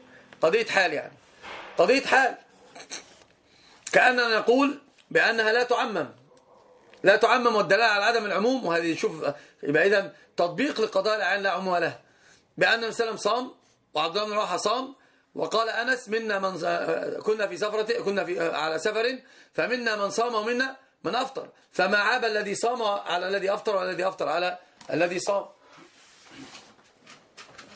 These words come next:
فيكون هنا قضية حال أو قضية عين لا عموم لها، لا تعمم. ومن ذلك أيضا قول النبي صلى الله عليه وسلم،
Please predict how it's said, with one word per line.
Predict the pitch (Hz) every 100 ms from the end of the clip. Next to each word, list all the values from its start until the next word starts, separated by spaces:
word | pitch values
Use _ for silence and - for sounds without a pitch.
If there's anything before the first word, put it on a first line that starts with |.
| - - - - - - - -
فيكون | - 165 165 254
هنا | 254 247
قضية | 233 214 254 269 240
حال | 196 220 254 - _ - - - - -
أو | 165
قضية | 165 214 240 196
عين | 214 247
لا | 208 233
عموم | 220 226 220
لها، | 214 202 156 - _ _ - _ -
لا | 190
تعمم. | 226 202 233 170 110 - - - - - - - - - -
ومن | 127 160
ذلك | 156 233 262
أيضا | 202 185 202 233 247 - _ - _ _ _ _ _ _ _ _ - - _ _ _ _ _ - - - - _
قول | 220 254 247
النبي | 220 208
صلى | 196
الله | - 208 233
عليه |
وسلم، | 247